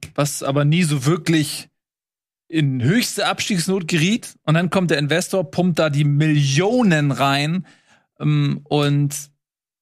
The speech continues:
dann verschlechterst du dich noch und,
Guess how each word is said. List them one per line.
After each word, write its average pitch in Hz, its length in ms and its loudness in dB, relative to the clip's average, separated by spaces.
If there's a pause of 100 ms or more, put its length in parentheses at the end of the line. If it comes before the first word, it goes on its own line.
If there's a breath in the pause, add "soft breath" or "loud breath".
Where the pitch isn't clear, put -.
(180)
dann 160 120 2
verschlechterst 180 760 -2
du 240 80 -2
dich 233 200 -2
noch 156 380 -2 (640)
und, 156 320 0